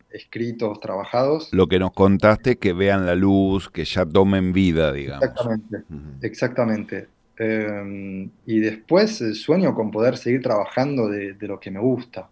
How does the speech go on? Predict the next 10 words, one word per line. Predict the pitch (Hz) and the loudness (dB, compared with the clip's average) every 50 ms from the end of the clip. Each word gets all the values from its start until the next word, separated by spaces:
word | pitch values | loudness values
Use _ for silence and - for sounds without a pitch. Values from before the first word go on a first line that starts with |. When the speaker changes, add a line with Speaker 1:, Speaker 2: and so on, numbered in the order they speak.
| _ _ - | _ _ -4
Speaker 2:
Ujú, | 82 85 80 82 85 87 95 110 - | -4 -2 0 0 0 0 0 -2 -6
Speaker 1:
de, | 107 101 | -8 -6
Speaker 2:
ujú. | 76 73 73 73 71 82 92 _ _ _ _ _ _ _ _ _ _ - | -6 -4 -4 -4 -6 -6 -8 _ _ _ _ _ _ _ _ _ _ -16
Speaker 1:
del | 98 95 95 92 | -14 -12 -12 -6
teatro, | - 110 110 110 123 123 123 113 104 101 | -2 0 2 2 2 2 0 -2 -4 -2
del | 98 104 113 | -2 0 2
arte. | 117 123 120 120 113 - - 113 110 110 107 107 - - - - - | 4 4 4 2 0 -4 -2 -2 0 0 -2 -2 -6 -14 -20 -14 -8
Acá | 117 - 147 156 156 156 156 | 0 4 6 6 6 6 2
también, | - 117 120 127 135 143 135 123 113 110 110 110 - _ _ - | -4 -2 0 0 0 0 0 0 0 -2 -4 -6 -8 _ _ -10
eh, | 113 104 104 101 95 | -8 -8 -8 -8 -10